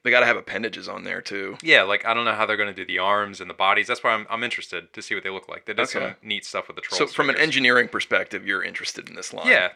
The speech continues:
Speaker 2: that's, I always like, uh, I, like, love minifigs. I, we'll get into it, collection updates. That's largely what I'm gonna be collecting now. And it'd be just cool to add these. It's just, like, they're obscure. They're weird. They're, like, minifigs, but they're kinda not.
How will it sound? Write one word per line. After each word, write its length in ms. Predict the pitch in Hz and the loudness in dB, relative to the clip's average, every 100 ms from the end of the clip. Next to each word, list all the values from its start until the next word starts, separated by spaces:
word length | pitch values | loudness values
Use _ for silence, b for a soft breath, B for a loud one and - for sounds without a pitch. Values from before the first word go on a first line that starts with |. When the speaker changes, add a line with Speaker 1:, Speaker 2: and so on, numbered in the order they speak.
| - | -4
Speaker 2:
that's, 260 | 170 - | -4 -2
I 160 | 175 160 | 2 4
always 300 | 185 180 175 | 4 0 0
like, 280 | 156 151 151 | 0 0 0
uh, 280 | 139 127 127 | 2 2 0
I, 80 | - | -2
like, 200 | 139 139 | 0 0
love 180 | 113 135 | 0 -2
minifigs. 560 | 123 123 117 123 120 90 | 0 -2 0 2 2 -2
I, 100 | 98 | -10
we'll 300 | 104 123 135 | -10 -6 0
get 120 | 131 | 0
into 200 | 120 117 | 0 -2
it, 100 | 107 | -2
collection 320 | - 117 - 95 | -2 -4 -4 -6
updates. 340 | 98 95 - | -4 -6 -4
That's 300 | 101 107 - _ | -4 -4 -6 _
largely 360 | 104 107 101 107 | -2 -2 0 -4
what 100 | 98 | -4
I'm 80 | 98 | -6
gonna 80 | |
be 80 | 92 | -8
collecting 460 | - 101 104 92 85 | -6 -2 -2 -4 -4
now. 260 | 82 85 - _ _ _ - | -4 -4 -8 _ _ _ -6
And 80 | 101 | -2
it'd 120 | 101 | -2
be 100 | 101 | -2
just 180 | 107 - | -6 -6
cool 200 | - 113 | -8 -6
to 100 | 92 | 0
add 240 | 92 98 | 2 2
these. 200 | 95 92 | 0 -4
It's 140 | - - | -6 -12
just, 160 | 113 | -10
like, 140 | 120 - | -8 -4
they're 100 | 156 | -4
obscure. 420 | 143 - 170 85 | -4 -6 -2 -2
They're 120 | 87 | -4
weird. 360 | 98 123 82 - _ - | -2 -2 -2 -10 _ -6
They're, 120 | 104 | 0
like, 160 | 98 | 0
minifigs, 440 | 101 120 110 123 110 | 0 -2 0 -2 -2
but 120 | 110 | -6
they're 100 | - | -6
kinda 240 | 101 117 98 | -2 -2 -2
not. 300 | 98 87 | -2 -4